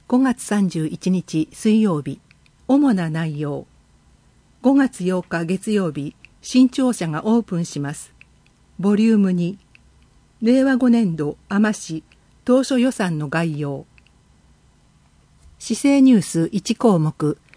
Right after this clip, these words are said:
愛知県後期高齢者医療制度協定保養所、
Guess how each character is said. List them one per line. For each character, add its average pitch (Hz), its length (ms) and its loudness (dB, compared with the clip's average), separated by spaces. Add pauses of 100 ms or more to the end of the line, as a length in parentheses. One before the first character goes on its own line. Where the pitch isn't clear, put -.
(220)
愛 247 200 4
知 - 120 -14
県 165 240 0
後 269 240 2
期 190 160 -6
高 208 220 2
齢 196 200 2
者 156 300 -4
医 214 60 0
療 262 240 2
制 247 240 0
度 160 140 -2
協 226 240 2
定 220 240 0
保 196 160 -2
養 175 200 2
所、 156 240 -2